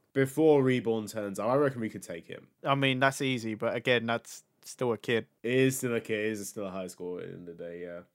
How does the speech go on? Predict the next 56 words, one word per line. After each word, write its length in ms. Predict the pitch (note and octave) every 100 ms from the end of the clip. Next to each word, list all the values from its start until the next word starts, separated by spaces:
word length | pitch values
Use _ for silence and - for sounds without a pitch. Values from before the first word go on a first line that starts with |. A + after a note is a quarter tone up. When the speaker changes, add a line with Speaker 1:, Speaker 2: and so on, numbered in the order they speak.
| _ _
Speaker 2:
Like, 240 | D3 B2+ B2
he's, 220 | C3+ -
like, 180 | A#2 A2
Speaker 1:
<laughs> 0 |
Speaker 2:
what, 260 | A#2+ G#2
fifteen? 540 | - A#2 - C3 C3+ D3 _ _
Speaker 1:
Yeah. 680 | G2+ G#2 G#2 G#2+ G#2 G#2 G2+ - _ -
I 60 |
think 160 | D3 A3
there's 120 | A3+
gotta 200 | G#3 A3
be, 120 | G3+ F#3+
like, 360 | D#3 C3 - _ _ _ -
there's 140 | F3
gotta 160 | G#3 B3+
be 80 |
some, 160 | A3+ F#3+
like, 200 | E3+ C3+
recluse 360 | C3 C3+ B2+ G#2+
characters 380 | G#2+ F2 F2+
I 60 | F#2+
reckon 240 | F2+ -
we 60 | F2+
could 140 | -
take. 400 | - - - _ _ _ B2
Speaker 2:
It 100 | -
depends 320 | D3+ F3 D3
on 140 | A#2+
the 80 | G#2+
series, 520 | - E3 C#3+ G2+ G#2+
isn't 240 | C3 C#3 G#2+
it? 140 | F#2+
Like 300 | G#2+ G#2 A2+ _
Speaker 1:
It 80 | G2+
really 420 | A2+ C#3 B2 A2+
does, 360 | A2 A2+ G2+ G2
yeah, 100 | C3
<laughs> 20 |
'cause, 220 | C3+ G#3+ C4+ -
well, 160 | F3 B2
we 80 | C3
technically 420 | - C3+ B2+ C3
went 180 | C3 A2+
for 80 | C3
L 280 | C3+ C3 A2+
and 100 | A2
then, 140 | G#2+
like, 180 | G#2 F#2+
"Nope, 220 | A2 B2
we're 80 | A2+
not 120 | A#2
gonna 140 | A2 A2
beat 220 | G2+ G2
up 160 | G2 G2+
L." 240 | F#2 -
Um, 800 | G#2+ A#2 A#2 A#2 A2+ A2+ A2+ G#2+